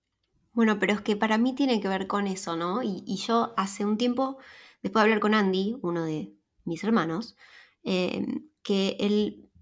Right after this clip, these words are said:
como que me dijo, "¿Y dónde te ves en cinco años?", ¿no? Entonces yo le empecé a decir un montón de cosas que me imaginaba y no sé qué. Y, mm, y como que me dijo esto de, de,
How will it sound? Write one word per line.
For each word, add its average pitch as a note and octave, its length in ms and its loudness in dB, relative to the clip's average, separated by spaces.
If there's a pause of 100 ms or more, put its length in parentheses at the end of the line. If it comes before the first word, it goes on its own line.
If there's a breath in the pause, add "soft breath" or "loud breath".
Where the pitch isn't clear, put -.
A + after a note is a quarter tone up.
(240)
como G#3 220 2
que F3 80 0
me F#3+ 100 0
dijo, G3+ 220 -2
"¿Y C#4 60 2
dónde F4 240 2
te G3 120 0
ves E3+ 240 -2
en D#3+ 120 -6
cinco F3 420 -6
años?", G3+ 340 -6
¿no? C4 100 0
Entonces G#3+ 260 0
yo A3+ 60 2
le G#3 60 6
empecé F#3 240 0
a - 20 4
decir F3 160 0
un F3 80 2
montón E3+ 320 0
de D#3+ 80 -4
cosas F#3 400 2
que - 100 -10
me - 60 -4
imaginaba F3 680 0
y - 80 -6
no - 100 -8
sé - 120 -4
qué. B3+ 280 -4 (920 soft breath)
Y, G#3 320 4
mm, F#3 520 0 (640)
y F#3+ 140 -8
como G#3 240 0
que G#3 100 -2
me G#3 100 0
dijo G#3 500 -2 (400 loud breath)
esto A3+ 280 -2
de, - 380 -2
de, - 360 -12